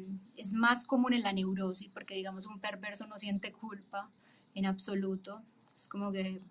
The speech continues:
no tiene ningún problema con hacerle daño a los demás, no, no hay culpa. Y la culpa también podría estar ligada a múltiples factores,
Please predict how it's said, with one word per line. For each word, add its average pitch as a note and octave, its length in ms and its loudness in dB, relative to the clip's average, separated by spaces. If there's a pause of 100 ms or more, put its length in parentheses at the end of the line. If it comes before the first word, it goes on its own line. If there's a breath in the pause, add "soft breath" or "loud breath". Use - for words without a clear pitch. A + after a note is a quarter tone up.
(440)
no G3 140 -6
tiene G#3 180 -4
ningún F#3+ 320 2
problema G#3 380 -2
con G3 120 0
hacerle F#3+ 300 -2
daño G#3 240 2
a G#3 40 -6
los G3+ 120 -6
demás, G#3 420 -2
no, F#3+ 260 -2 (440 soft breath)
no G3+ 100 4
hay G3 140 6
culpa. G3 680 0 (1600 loud breath)
Y D4 440 10
la C4 220 8
culpa C4 300 6
también G3+ 300 2
podría A#3 280 0
estar A#3+ 240 -2
ligada A3+ 680 4
a G3+ 100 2
múltiples G3 640 -2
factores, A3+ 920 2